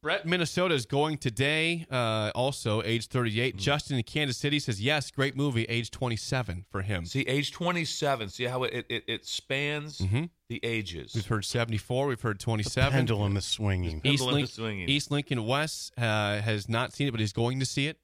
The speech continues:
Speaker 1: he says.
Speaker 2: Right.
Speaker 1: Uh, G P in Gretna, age thirty-three, five eleven, one ninety. Gave me his measure, you know, his weight.
Speaker 3: Emmett
Speaker 2: I like
Speaker 3: Johnson's
Speaker 2: that.
Speaker 3: size.
Speaker 2: Yes.
Speaker 1: Emmett
Speaker 2: Yeah.
Speaker 1: Johnson.
Speaker 2: I bet he's
Speaker 1: Are you,
Speaker 2: quick.
Speaker 1: are you
Speaker 2: I,
Speaker 1: Emmett Johnson?
Speaker 2: I bet he's got barnyard cat-like agility. I bet he does.
Speaker 3: He run between the tackles.
Speaker 2: Yes.
Speaker 3: That's the question.
Speaker 2: That's the question. Can,
Speaker 3: Yeah.
Speaker 2: can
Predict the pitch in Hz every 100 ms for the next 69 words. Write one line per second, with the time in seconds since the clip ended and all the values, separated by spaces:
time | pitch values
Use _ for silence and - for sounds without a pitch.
0 | _ _ 131 - 147 156 196 - _ -
1 | - 110 104 135 - 147 117 123 147 170
2 | 175 - 135 131 - 139 120 - 139 165
3 | 170 - - 139 160 156 147 165 156 156
4 | 156 170 143 87 - 135 139 110 - _
5 | _ 127 156 123 113 123 113 135 143 110
6 | - 240 156 240 233 220 123 - - 131
7 | 107 87 - 165 196 127 - - _ _
8 | - 139 151 120 - - - 170 190 143
9 | - 165 131 - 127 151 165 139 160 156
10 | - - 165 180 143 139 120 156 151 139
11 | 120 143 127 117 110 104 101 87 78 78
12 | _ _ - 117 123 104 85 65 - 156
13 | 131 143 135 135 120 - 98 90 76 90
14 | 107 90 107 90 76 - 135 - 123 104
15 | 92 110 90 71